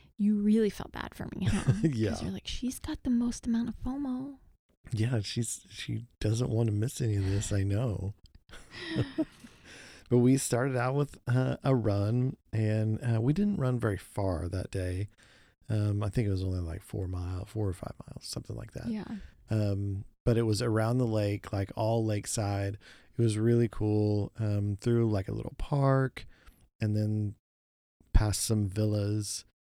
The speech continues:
Speaker 2: and into another, uh, big park all along the lake. It was really early in the morning,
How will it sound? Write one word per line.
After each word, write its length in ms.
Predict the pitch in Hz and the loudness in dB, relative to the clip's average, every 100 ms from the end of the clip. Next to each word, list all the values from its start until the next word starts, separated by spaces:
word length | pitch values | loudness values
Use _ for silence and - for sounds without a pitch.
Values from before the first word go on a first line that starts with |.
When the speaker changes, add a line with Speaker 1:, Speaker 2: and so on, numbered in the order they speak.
| _ _ - | _ _ -4
Speaker 2:
and 260 | 95 95 | -2 -2
into 440 | 95 110 104 110 98 | -2 -2 -2 -2 -2
another, 680 | 98 98 101 98 98 98 - - 104 | -2 -2 -2 0 -2 -4 -8 -8 -4
uh, 140 | 98 | -4
big 320 | 95 104 101 | -2 -4 -4
park 480 | - 104 101 98 98 | -4 -4 -2 -4 -4
all 220 | - 113 | -2 0
along 260 | 113 110 110 | 0 0 0
the 80 | 104 | 0
lake. 360 | 98 98 98 104 | 0 -2 -2 -4
It 40 | |
was 140 | 104 | -2
really 220 | 113 120 117 | 2 2 2
early 320 | 110 110 107 | 0 0 0
in 80 | 101 | 0
the 80 | |
morning, 500 | 95 95 98 107 113 | -2 -2 -2 -2 -4